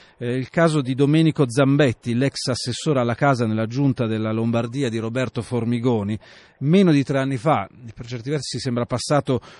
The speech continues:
un secolo, fu arrestato con l'accusa non solo di aver preso i voti dall''ndrangheta, ma anche di averli pagati. Questo secondo l'accusa cinquanta euro l'uno.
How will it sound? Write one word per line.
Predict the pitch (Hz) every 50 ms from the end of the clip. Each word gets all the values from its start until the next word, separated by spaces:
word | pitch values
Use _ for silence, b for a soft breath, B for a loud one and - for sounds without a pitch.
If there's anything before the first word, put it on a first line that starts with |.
| B B
un | - 131 139 127
secolo, | - - 151 131 110 101 - 113 117 120
fu | 110 - - 208
arrestato | 165 147 160 180 - - - 190 190 185 170 143
con | - 165 165 165
l'accusa | 170 160 - - 190 180 156 151
non | 143 156 160
solo | 160 - - 214 208 175 143
di | 123 127
aver | 120 120 123 120
preso | - - 143 156 147 123 127 131 120 b b b b b b b b
i | _ 123 123
voti | 120 139 151 156 - 135
dall''ndrangheta, | 123 117 113 120 123 120 120 123 127 120 104 98 95 95 104 101 - 127 120 127 127 - _
ma | - 147 160
anche | 170 180 - 202
di | 160 151
averli | 131 131 160 160 170 170 156 -
pagati. | _ 165 156 147 143 123 101 95 - - 117 117 107 - b b b b b b b _ -
Questo | 156 143 - 127
secondo | 110 - 127 - 165 160 151 135 135
l'accusa | 143 156 - - - 139 135 117 123 131 127 -
cinquanta | _ - - 139 135 120 - 156 156 160 151 - 139 127
euro | 127 127 127 123 123 117
l'uno. | 117 120 117 104 98 98 101 104